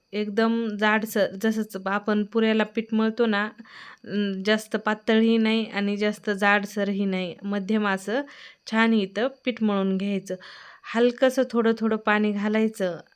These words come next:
आणि इथं पीठ मळून घ्यायचं. बेसन पिठामध्ये भाडकीने पाणी ओतलं की लगेचच ते पातळसर होतं, म्हणून हलकंसं थोडं थोडं पाणी, अ, शितोडा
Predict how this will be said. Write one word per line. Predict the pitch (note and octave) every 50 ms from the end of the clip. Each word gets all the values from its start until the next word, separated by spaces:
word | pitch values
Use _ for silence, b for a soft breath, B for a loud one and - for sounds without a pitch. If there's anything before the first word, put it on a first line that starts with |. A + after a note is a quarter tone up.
| _ -
आणि | F3 F#3+ G3 G3 A3 C4+ D4+ D4+ - _ b b b b b b b b b
इथं | G#3 G3 F#3 - A#3 C#4+
पीठ | D4+ - - C#4 C4+ C4+ G#3+
मळून | A3 G#3+ G#3 G3+ G3 G3
घ्यायचं. | F#3+ G3+ G#3 G3+ F3+ - F3 E3+ D3 -
बेसन | F#3 G3+ A3+ A3+ A3 - A#3 A3+
पिठामध्ये | A3+ B3 A#3 - A#3 A#3 A3+ A#3 A3 A3 F#3+ F3+
भाडकीने | F3 F3 F3+ G3+ G#3 A3 A3 - A3+ A3
पाणी | G#3 G#3+ G#3+ G#3 G#3+ G#3+
ओतलं | G#3+ A3 A3+ A3+ A3+ A3 F#3+ F3+ F3 F3 F3
की | F3+ - G3 G3+ G3+
लगेचच | G3 G#3 G#3 G#3 G#3+ G#3 - G#3+ G#3+ G#3 -
ते | - A3 A3 A3+ A3+ A3+ B B B B B B -
पातळसर | G#3+ A3 A3 - - A3+ A3 A3 - A3+ G#3+ G#3+
होतं, | G#3+ A3 G#3 - F#3 F3 - E3+
म्हणून | F#3 G3 G#3+ A3 A3 A3+ A#3 B3 A#3+ A3+
हलकंसं | A3+ - - A3 A3 A3+ A#3 A3+ A3+ - A#3+ A#3 - A#3 A3 -
थोडं | G#3+ G#3+ G#3 G#3+ G#3
थोडं | - G#3+ G#3 G3+ G3
पाणी, | G3+ G3+ G3 G3+ G3+ G#3+ B3 C#4 - B B B B B B B B B
अ, | - - G3 G3 G3 F#3+ F#3 F#3+ F#3 F#3 F#3+ F#3+
शितोडा | F#3+ - - A3 A#3 A#3 G#3+ G#3+